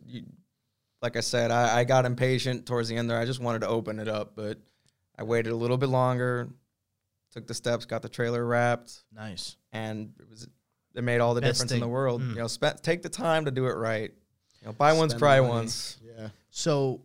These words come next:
Speaker 2: okay, so, uh, so you guys have the trailer, you're hustling it. What are some things you learned the first year? Was it, was it immediate takeoff? Did it take a little while? Did you struggle a little bit? Like, give us, like, the first,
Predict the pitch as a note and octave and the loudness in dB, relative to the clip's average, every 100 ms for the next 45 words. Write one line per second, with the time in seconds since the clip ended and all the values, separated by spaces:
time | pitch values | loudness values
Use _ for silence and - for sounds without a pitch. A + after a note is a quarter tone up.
0 | _ D3 D3 B2+ - C3 B2 A#2+ A#2+ A#2 | _ -6 -2 -2 0 -2 0 0 2 2
1 | A2 G#2+ F#2+ - _ - B2+ C3 C3+ B2 | 0 -2 -6 -12 _ -8 -4 0 0 0
2 | - D#3+ D#3+ E3+ - D3+ C#3+ C3 B2+ A#2+ | 4 4 4 2 0 2 2 0 -2 -4
3 | - B2 G2+ C#3+ C#3+ - C#3+ C3+ C3+ C#3+ | -6 -6 -2 0 0 0 -2 -2 -2 -2
4 | D3+ D#3 D#3+ D3+ C3 C3+ C3 B2 A2+ - | -4 -4 -4 -4 -2 0 0 -2 -4 -6
5 | A2 - G2 A1 - _ _ _ _ _ | -8 -8 -10 -10 -16 _ _ _ _ _
6 | _ _ _ _ - C#3 D3+ - D3+ D3 | _ _ _ _ -6 0 0 0 -2 0
7 | C3+ E3 - D3 D3+ F3 F#3 F3 C3+ - | 0 0 -2 -2 -2 -2 -2 -2 -4 0
8 | G#3 G#3 G3 F#3 F#3 F#3 - _ _ _ | 2 4 4 4 0 -2 -18 _ _ _
9 | D3+ B2+ - F#3 F#3+ F3+ F3+ E3 D#3+ E3+ | -6 -4 0 0 2 2 2 4 4 6
10 | E3+ E3 C3+ C3 A#2+ G#2+ - F#3+ F3 E3 | 6 4 0 -4 -2 -2 2 2 2 2
11 | E3 E3+ D#3+ C#3+ D#3+ - C3 B2 D#3 F3+ | 0 0 0 0 0 0 -4 -4 0 0
12 | D#3 C#3+ C3 - C#3+ C3 - | 0 -2 -4 0 0 0 -4